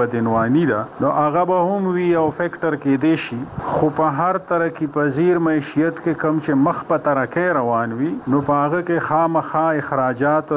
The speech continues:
د آمدن نه سیوا وي. ځکه چې ترقي، ترقیاتي کارونه کول غواړي چې هغه ډېرې پیسې غواړي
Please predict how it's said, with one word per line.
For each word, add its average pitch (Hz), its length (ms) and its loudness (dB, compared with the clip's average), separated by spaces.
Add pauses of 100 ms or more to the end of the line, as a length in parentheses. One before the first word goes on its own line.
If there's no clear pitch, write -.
د - 80 0
آمدن 123 540 0
نه 117 100 -2
سیوا 90 320 -4
وي. - 240 -2
ځکه 175 300 2
چې 175 200 -2
ترقي، 147 460 -2 (320)
ترقیاتي 143 680 0 (100)
کارونه 165 560 0
کول 156 260 0
غواړي 147 460 0
چې 143 60 -8 (100)
هغه 139 240 -2
ډېرې 135 340 2
پیسې 113 300 -2 (100)
غواړي 143 300 0